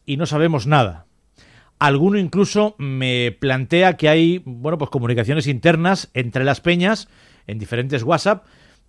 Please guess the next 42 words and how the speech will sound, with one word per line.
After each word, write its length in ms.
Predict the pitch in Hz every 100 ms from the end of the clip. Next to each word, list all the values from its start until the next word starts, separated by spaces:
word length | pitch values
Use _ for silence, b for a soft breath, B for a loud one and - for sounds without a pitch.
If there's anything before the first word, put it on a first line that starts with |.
| -
de 260 | 117 156
hacer 240 | 156 - 180
un 80 | 190
segundo 400 | 165 160 185 170
comunicado. 600 | 165 147 131 175 120 95
Ya 200 | 110 120
hubo 140 | 131
un 60 | 139
comunicado 560 | 135 127 127 165 175
muy 200 | 175 135
duro, 320 | 127 190 208 220
contundente, 580 | 123 123 117 180 196
mano 220 | 139 139 147
tendida, 440 | 131 131 185 196
por 100 | 139
supuesto, 420 | 127 113 165 170
pero 280 | 139 170 185 b b -
en 140 | 127
desacuerdo 500 | 131 139 - 180 165
con 140 | 143
los 100 | 151
precios, 500 | - 196 214 240 240 b b b b -
y 100 | 131
alguno 360 | 135 147 196
me 80 | 170
dice 340 | 180 - 202 -
que 180 | 147
están 320 | 139 - 156 165
planteándose 720 | 180 170 147 175 185 180 190
emitir 320 | 147 131 180
un 100 | 180
segundo 420 | - 151 180 175
comunicado 600 | 160 175 170 185 180 202 b b b b -
ante 420 | 165 170 170 190
la 160 | 151 170
inacción 800 | 175 135 - 196 196 190 233 -
y 120 | 131
ante 480 | 143 147 170 170 196
la 280 | 131 123 117
falta 300 | 127 151 160
de 80 | 143
respuesta 580 | 127 - 165 131 175